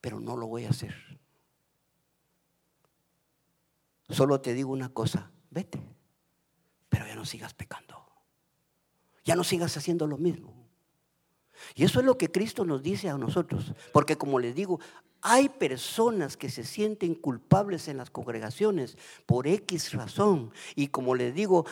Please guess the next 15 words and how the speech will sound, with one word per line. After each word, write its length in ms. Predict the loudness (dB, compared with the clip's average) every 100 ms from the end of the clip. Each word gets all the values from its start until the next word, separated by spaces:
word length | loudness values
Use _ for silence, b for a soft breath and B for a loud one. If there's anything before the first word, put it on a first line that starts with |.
| B
se 260 | -8 -2 -2
alejan 480 | 4 6 6 4 2
de 140 | 0
Dios 360 | 6 6 6 0
en 160 | -4 -2
vez 160 | -2 0
de 60 |
acercarse 520 | 2 2 2 4 4
más 260 | 2 -2 -4
a 60 | -6
Dios. 540 | -4 -6 -10 -18 -20 _ _ _ _ -12
¿Me 60 |
está 120 | -4
entendiendo, 400 | -2 -2 -2 -4
hermano? 280 | -8 -12 -16